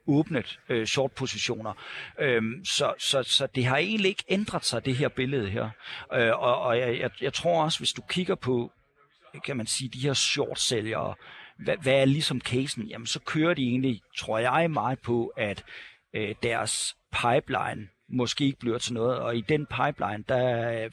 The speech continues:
figurerer deres R S V-vaccine og deres covid nitten-vaccine, og det, det tror jeg egentlig, at det er det, de ser sig lidt lune på, frem for måske det her udbrud af, af,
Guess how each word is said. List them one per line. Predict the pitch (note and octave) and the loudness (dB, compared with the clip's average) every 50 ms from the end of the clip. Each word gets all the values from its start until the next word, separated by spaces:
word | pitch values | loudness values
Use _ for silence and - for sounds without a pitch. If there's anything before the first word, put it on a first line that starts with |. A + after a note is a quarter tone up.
| - | -4
figurerer | - C3+ - C3 A#2+ B2+ B2 A#2 A#2 A#2 A2 G#2 - - - - - - _ - | -4 -2 -2 -2 0 2 2 2 2 2 0 -2 -4 -14 -20 -20 -20 -14 _ -4
deres | B2+ A2+ G2+ A#2 - A2+ | -4 -2 -2 -2 -2 -2
R | G#2+ G#2+ A2 - | -2 -2 -2 -2
S | A2 - F3 | -2 -2 0
V-vaccine | G#3 A3+ G3 F#3+ E3 D#3+ - - - D3+ C#3+ C#3+ D3+ D3 C3+ - - - - - - - - | 0 0 0 0 -2 -2 -2 -4 -4 -4 -2 -2 -2 -4 -6 -8 -10 -20 -20 -20 -20 -8 -2
og | - C3+ B2+ | 0 0 2
deres | C3 B2 B2 A#2+ - | 2 0 0 0 -4
covid | - - C#3 C3 A#2 B2 | -4 -2 -2 0 0 0
nitten-vaccine, | A#2 G#2+ G#2+ A2+ C3 - - C3 A#2 G2+ G2+ G#2 - - B2 A#2 A2+ A#2 | 0 0 0 -2 -2 -2 -6 -8 -6 -6 -6 -6 -6 -4 -2 -2 0 0
og | A#2+ A#2 | 0 -2
det, | D3 D3+ - - _ _ - | -2 -4 -4 -8 _ _ -2
det | G3+ G#3 - | -2 -2 0
tror | - - - F3+ E3+ D#3 | -2 -2 2 4 4 4
jeg | D3 - - | 4 2 2
egentlig, | E3+ D3+ D#3 D3+ D3 | 2 2 4 4 4
at | C3 - - | 4 2 0
det | C#3+ C#3 | -2 -2
er | A#2 - | 0 2
det, | D3 C#3+ C#3+ - - - - - - - _ - | 2 2 2 0 -4 -16 -20 -20 -20 -20 _ -8
de | C3 C3+ B2 | -6 -4 -2
ser | - - C#3+ B2 A2 | 0 0 2 2 2
sig | G#2+ - A2+ | 2 2 2
lidt | G#2+ - - - | 0 0 0 -2
lune | C3+ B2+ B2 D3+ D#3+ C3 - | -4 -2 -2 -2 -4 -2 -2
på, | - C3 B2+ A#2+ - - - - - - - - - | 0 0 0 0 -2 -8 -16 -14 -12 -6 -4 -2 2
frem | C#3 C#3+ C#3+ C#3+ C3+ | 4 4 4 4 2
for | - - C#3 | 0 0 0
måske | B2+ A#2+ A#2 A2 - - C#3 A#2+ | 2 2 0 0 -2 -2 -2 -2
det | - C#3 C3 | 0 -2 0
her | A#2+ C3+ B2 A2+ G2 | 2 2 4 4 2
udbrud | - D3 C3+ C#3 - - A2+ G#2 F#2+ F#2+ | 2 0 -2 -2 -2 -2 -4 -4 -2 -2
af, | - - A2 G#2 G2+ G2+ G2 - G2 | -2 -2 -2 -2 -2 -4 -6 -6 -4
af, | A2 A2 G2+ G2 F#2+ G2+ | 0 0 2 2 2 0